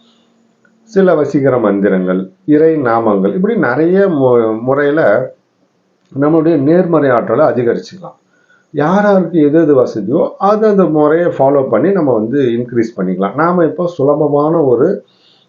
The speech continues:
ஒரே ஒரு வசிய மந்திரத்தை தான் சொல்ல போறோம். இந்த வசிய மந்திரத்தை சொல்லி உங்களுக்கான சுயத்துக்கான ஒரு வசீகர சக்தியை அதிகரித்து, உங்களுடைய முகத்திலே ஒரு தேஜஸ் உருவாக்கப்பட்டு, நீங்க வந்து யாரை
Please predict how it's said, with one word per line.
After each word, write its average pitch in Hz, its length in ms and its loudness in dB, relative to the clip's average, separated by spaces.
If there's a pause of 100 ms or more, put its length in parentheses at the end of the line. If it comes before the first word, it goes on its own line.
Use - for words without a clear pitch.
ஒரே 151 340 2
ஒரு 160 240 2
வசிய 120 460 0
மந்திரத்தை 104 440 -2
தான் 123 100 0
சொல்ல 101 240 2
போறோம். 117 280 -2
இந்த 196 360 -2
வசிய 160 400 0
மந்திரத்தை 117 480 -6
சொல்லி 98 320 -2
உங்களுக்கான 147 680 0 (180)
சுயத்துக்கான 160 880 0 (320)
ஒரு 143 200 0
வசீகர 170 460 0
சக்தியை 127 640 -4
அதிகரித்து, 123 880 0 (460)
உங்களுடைய 156 440 2
முகத்திலே 127 480 -2
ஒரு 104 300 2
தேஜஸ் 123 440 -2 (680)
உருவாக்கப்பட்டு, 123 840 -2 (540)
நீங்க 156 440 2
வந்து 147 400 0
யாரை 131 380 0